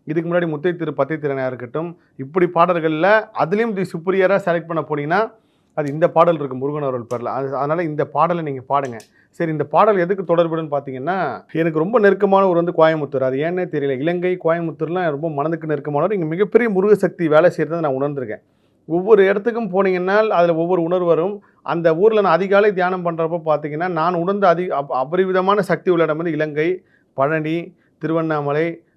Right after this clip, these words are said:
அதுக்கப்புறம் பாத்தீங்கன்னா திருச்செந்தூர். இந்த இடம் எல்லாமே நீங்க தியானம் பண்ணாலே உங்களுக்கு வந்து முருகர் வந்து உங்களோட கனெக்ட் ஆகுறது வந்து உணர முடியும். அதுல ஒரு க-, தொடர்புடைய இடம் தான் கோயம்புத்தூர். அந்த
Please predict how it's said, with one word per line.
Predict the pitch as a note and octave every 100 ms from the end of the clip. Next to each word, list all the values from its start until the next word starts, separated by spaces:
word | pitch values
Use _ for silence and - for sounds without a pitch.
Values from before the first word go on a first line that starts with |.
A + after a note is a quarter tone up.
| C3+
அதுக்கப்புறம் | C#3 C3+ D3 D#3+
பாத்தீங்கன்னா | C#3+ C#3 D3+ D3
திருச்செந்தூர். | D#3 D#3 - C#3 D3 D3+
இந்த | C#3 C3
இடம் | E3
எல்லாமே | E3+ E3+ F#3+ G3+
நீங்க | D#3+ C#3+ C#3+
தியானம் | F3 G3 F3+
பண்ணாலே | F3+ F3+ F3+ F#3 G#3
உங்களுக்கு | F#3 D#3+
வந்து | D#3+ E3
முருகர் | D#3+ E3 D#3
வந்து | D#3 E3+ C3+ - _ -
உங்களோட | C#3+ D#3 D#3+
கனெக்ட் | D#3 D#3+ E3
ஆகுறது | C#3 D3
வந்து | C#3+
உணர | C#3+ C#3+
முடியும். | C3 - _ _ B2+
அதுல | E3 G#3+ G3+
ஒரு | F#3 F3 D#3+ E3
க-, | D3+ D#3+
தொடர்புடைய | F3+ F#3 F#3 E3
இடம் | D3+ F#3
தான் | - -
கோயம்புத்தூர். | E3 E3 D3 C#3
அந்த | C3